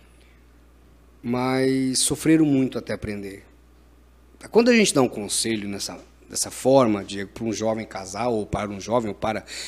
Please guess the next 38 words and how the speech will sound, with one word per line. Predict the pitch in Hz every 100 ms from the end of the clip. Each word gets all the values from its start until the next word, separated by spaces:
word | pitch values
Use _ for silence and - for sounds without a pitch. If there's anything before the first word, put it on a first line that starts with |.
| - -
um | 110
irmão, | 95 120
uma | 113 104
irmã | 98 98 107
que | -
vão | 98 98
se | -
casar, | 87 85 98 135 - - - - - - - - - - - -
a |
gente | 135 214 -
não | 214 190
dá | 180 214 202
esses | 131 -
conselhos | - 120 104 - 131 143 160 131 113 - -
visando | 127 151 180 139 151 135
o | 113
fracasso. | - - - - - - - - - -
É |
para | 120 170 170
não | 180
ter | 185 170 190
o |
fracasso, | - 117 - - -
antes | 202 214
de | 202
começar. | - 202 180 - 127 - - _ _ _
O | -
que | 233
que |
o |
pastor | - 170 147
faz? | - 101
Dá | 113
o | 156
conselho | 202 185 226 202
antes | 214 -
de | 180
começar. | 117 107 101 - -